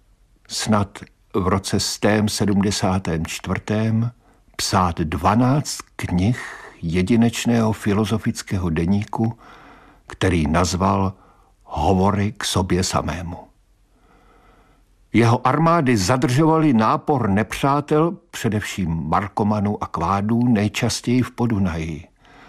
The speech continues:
A tak nás nemůže tak docela překvapit, že přinejmenším úvodní kniha Markových hovorů k sobě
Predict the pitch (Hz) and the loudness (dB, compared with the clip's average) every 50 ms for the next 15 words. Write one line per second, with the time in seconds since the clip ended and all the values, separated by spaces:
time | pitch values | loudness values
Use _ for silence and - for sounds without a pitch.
0 | - - - - _ _ _ _ _ _ - 160 160 170 160 - 170 160 147 135 | -20 -20 -20 -20 _ _ _ _ _ _ -6 -4 -2 -2 -2 2 2 4 4 2
1 | - - 123 123 139 156 139 120 165 156 156 - 123 101 98 85 85 - 90 - | 2 4 4 4 4 4 4 2 2 0 0 0 -4 -4 -4 -4 -2 -2 -2 -2
2 | - - - 165 160 151 156 151 156 - - - 95 - - 107 110 113 - - | -2 -4 -2 0 2 2 2 0 -2 -4 -6 -6 -6 -4 -2 -2 -2 -2 0 0
3 | 151 147 147 - - _ _ _ _ _ _ _ _ - - 92 104 98 95 - | 0 0 0 -4 -16 _ _ _ _ _ _ _ _ -8 -4 0 0 0 0 -2
4 | - - - 190 185 185 175 156 143 143 143 131 - - 127 120 131 - 185 202 | -2 2 4 4 4 6 4 4 4 4 4 2 2 2 2 2 2 2 2 2
5 | 190 185 170 147 110 107 98 98 98 95 - - 110 131 143 123 117 101 95 104 | 4 4 4 4 4 2 2 2 2 0 0 0 2 2 4 2 2 2 2 2
6 | 120 - - - 147 147 143 131 127 107 - - 87 92 120 135 147 147 123 104 | 0 0 -2 0 0 2 2 2 2 0 0 0 0 2 2 2 2 2 2 0
7 | 90 - - - - 117 117 120 143 156 156 | -2 -4 -6 -2 0 0 2 2 2 2 2